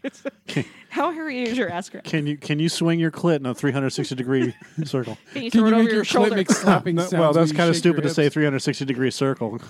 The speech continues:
Speaker 2: 'cause
Speaker 1: <laughs> Yeah.
Speaker 2: Okay.
Speaker 1: <laughs> Is your clitoris larger than my
Speaker 3: All right,
Speaker 1: penis?
Speaker 3: let's end this. Prolapse out.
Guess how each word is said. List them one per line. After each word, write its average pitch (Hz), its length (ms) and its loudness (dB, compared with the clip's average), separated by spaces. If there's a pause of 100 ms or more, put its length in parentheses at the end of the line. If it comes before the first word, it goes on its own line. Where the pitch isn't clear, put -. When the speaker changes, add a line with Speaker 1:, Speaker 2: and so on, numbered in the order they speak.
(120)
Speaker 2:
'cause 143 460 -4 (260)
Speaker 1:
<laughs> - 260 -12
Yeah. 214 140 -8 (600)
Speaker 2:
Okay. 127 180 -4 (760)
Speaker 1:
<laughs> - 60 -14 (2750)
Is 180 180 0
your 165 100 -2
clitoris - 640 -2
larger 175 400 -8
than 160 180 -8
my 151 120 -10
Speaker 3:
All 143 60 -12
right, 151 40 -20
Speaker 1:
penis? 147 400 -4
Speaker 3:
let's 156 200 0
end 156 180 2
this. 139 120 0
Prolapse 156 440 0
out. 131 260 0